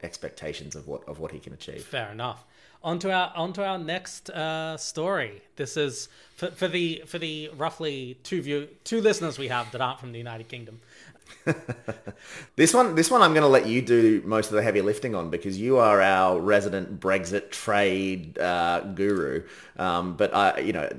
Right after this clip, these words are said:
Speaker 1: I, I think, I think the, the, the headline story is the U K and the E U reached a deal over the Northern Irish Protocol issue. But why don't you take this one, Dimitri? 'Cause I, I, I wouldn't want to, uh, s-, <laughs> I wouldn't want to get into your one area of expertise that you are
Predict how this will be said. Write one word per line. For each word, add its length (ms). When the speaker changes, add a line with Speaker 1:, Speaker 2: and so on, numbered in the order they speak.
Speaker 1:
I, 160
I 40
think, 320
I 60
think 180
the, 60
the, 320
the 120
headline 400
story 400
is 140
the 100
U 160
K 260
and 100
the 60
E 120
U 220
reached 360
a 40
deal 320
over 180
the 80
Northern 640
Irish 520
Protocol 760
issue. 500
But 160
why 160
don't 160
you 160
take 280
this 120
one, 120
Dimitri? 360
'Cause 140
I, 160
I, 340
I 140
wouldn't 320
want 200
to, 200
uh, 240
s-, 240
<laughs> 140
I 360
wouldn't 140
want 100
to 60
get 140
into 180
your 200
one 320
area 300
of 100
expertise 680
that 180
you 220
are 400